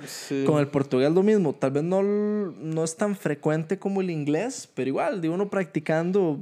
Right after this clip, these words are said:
Speaker 2: ahí se va quedando. Em,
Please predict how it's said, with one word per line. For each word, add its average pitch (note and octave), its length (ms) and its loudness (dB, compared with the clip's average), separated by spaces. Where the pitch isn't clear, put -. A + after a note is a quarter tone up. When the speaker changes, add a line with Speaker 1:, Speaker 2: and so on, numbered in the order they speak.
Speaker 2:
ahí C3+ 240 -2
se E3 140 -4
va D#3 220 -2
quedando. D#3 440 -2
Em, A#2+ 680 -12